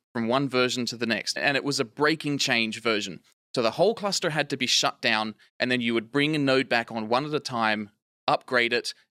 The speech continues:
and then bring it up. And it was gonna be a process that was gonna take about eighteen hours, which was, like, five minutes of work and then wait six hours and then do the next one and the next one and the next one.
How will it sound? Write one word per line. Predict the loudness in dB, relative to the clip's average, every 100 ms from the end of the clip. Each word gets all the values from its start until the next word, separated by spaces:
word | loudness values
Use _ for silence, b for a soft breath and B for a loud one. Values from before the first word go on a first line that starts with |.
| -4
and | 0
then | 0 2
bring | 0 0
it | 0
up. |
And | -2
it | -2
was | -2
gonna | 0 0
be | 0
a |
process | 0 0 0 -2
that | -2
was | -4
gonna | -2 -2
take | -4 -4
about | -4 _ _ 2 4 4 2 0
eighteen | -2 -2 -2 0
hours, | 0 0 -2 -2 -2
which | -2 0 0
was, | -2 -2
like, | -4 -2
five | 0 0 0
minutes | -4 -4
of | -6 0
work | 2 2 0 -8 _ _ _ _ _ _ -4
and | 2 2 2 2
then | 0 0
wait | 0 0 0
six | -8 -4 -2
hours | 0 0 -2 -4
and | -6
then | -2
do | -2
the | 0
next | -2 -2
one | -6
and | -6
the |
next | -6 -6
one | -4
and | -2
the |
next | 0 2
one. | 0